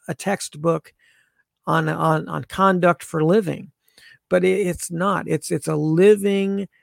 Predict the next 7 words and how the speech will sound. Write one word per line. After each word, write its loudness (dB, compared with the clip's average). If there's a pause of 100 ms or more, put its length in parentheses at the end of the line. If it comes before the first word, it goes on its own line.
(120)
breathing 4 (440)
word 4 (460)
that 0
if -6
you 4
allow 2
it 0